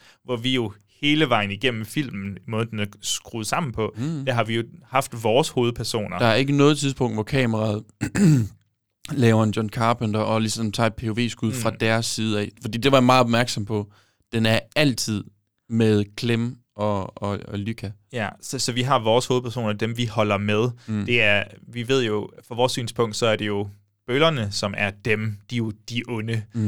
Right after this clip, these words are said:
Speaker 1: Men til sidst finder vi ud af, at det jo så måske endda kunne være, at det var Clem og Lukas, der var dem, altså de fremmede,
Speaker 2: Mm.
Speaker 1: som vi snakkede om, fordi de er jo netop, øh, kommet til det her nye land, og de har valgt måske ikke at integre-, inte-,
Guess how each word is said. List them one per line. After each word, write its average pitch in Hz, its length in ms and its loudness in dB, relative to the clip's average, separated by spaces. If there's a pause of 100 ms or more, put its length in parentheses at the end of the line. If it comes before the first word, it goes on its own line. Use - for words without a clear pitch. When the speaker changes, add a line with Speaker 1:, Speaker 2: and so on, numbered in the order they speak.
(280)
Speaker 1:
Men 110 120 -6
til 110 120 -6
sidst - 260 -4
finder 113 240 -4
vi 107 140 -2
ud 185 200 4
af, 117 260 4
at - 200 -10
det 110 60 -4
jo 101 60 -4
så 107 240 0
måske 107 440 -4
endda 104 320 -6
kunne 104 280 -14
være, 101 320 -2 (220)
at 98 140 -18
det 101 80 -8
var 95 160 -6
Clem 110 260 -4
og 110 100 -6
Lukas, 110 440 -4
der 101 100 -2
var 95 300 -2 (280)
dem, 101 400 -4
altså 101 240 -8 (200)
de 107 80 -8
fremmede, 101 440 -4 (100)
Speaker 2:
Mm. 107 220 0
Speaker 1:
som 127 200 -8
vi 156 60 -2
snakkede 165 380 0
om, 98 140 -4
fordi 110 180 -4
de 110 120 -8
er 135 40 -2
jo 135 80 -2
netop, 123 440 0
øh, 98 220 -4 (640)
kommet 117 320 -2
til 139 380 -2
det 110 140 -2
her 110 140 2
nye 113 280 -4
land, 113 280 0
og 107 140 -10
de 110 80 -8
har 104 80 -4
valgt 113 260 0 (100)
måske 113 360 -6
ikke 110 320 -8
at 104 80 -6
integre-, 107 580 -8
inte-, 107 480 -4